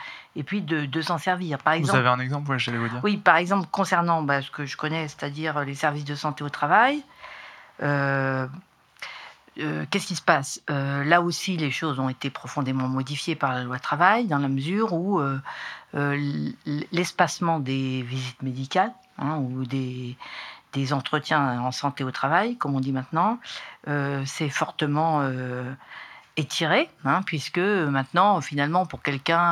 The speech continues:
Speaker 1: euh, qui n'a pas de risque particulier, il peut très bien être convoqué à un entretien de santé au travail que tous les cinq ans. Bon, alors on peut trouver que c'est dommage, tout ça, on peut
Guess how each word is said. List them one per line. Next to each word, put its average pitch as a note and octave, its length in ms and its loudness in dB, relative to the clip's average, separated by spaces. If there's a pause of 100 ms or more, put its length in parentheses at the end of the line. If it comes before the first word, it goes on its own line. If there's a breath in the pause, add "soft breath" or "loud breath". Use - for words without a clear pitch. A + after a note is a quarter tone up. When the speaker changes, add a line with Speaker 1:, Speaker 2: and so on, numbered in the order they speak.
Speaker 1:
euh, C3+ 140 -2
qui C#3+ 180 -8
n'a C#3 80 2
pas D#3 180 2
de C#3+ 60 0
risque D3 280 -4
particulier, D3 720 -2
il F3+ 160 -2
peut C#3+ 60 -2 (100)
très C#3 120 -2
bien E3 260 4
être C#3+ 180 -2
convoqué D#3 680 -2
à B2+ 160 2
un B2 160 0
entretien C#3+ 440 -2
de C3+ 60 -2
santé C3+ 240 -8
au C3+ 60 -4
travail E3 400 0 (600 loud breath)
que F#3+ 80 4
tous F#3 260 0
les E3 100 2
cinq D3+ 300 0
ans. C3+ 100 -8 (380)
Bon, C#3 140 -2 (220)
alors B2+ 200 0
on C3 60 -4
peut C#3+ 140 -8
trouver C3+ 320 -8
que - 60 -16
c'est C#3+ 120 -6
dommage, C#3 400 0
tout - 120 -20
ça, E3 160 -4
on E3+ 120 -2
peut D#3 160 -12